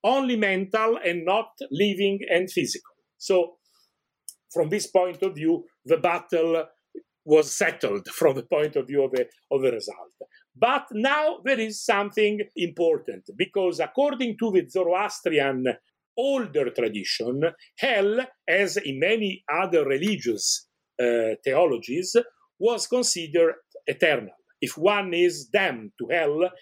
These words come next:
he has to stay for eternity. But in reality, in the Christian world, uh, some, uh,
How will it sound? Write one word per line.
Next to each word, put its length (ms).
he 160
has 240
to 100
stay 480
for 340
eternity. 680
But 460
in 200
reality, 580
in 160
the 120
Christian 680
world, 500
uh, 1040
some, 720
uh, 760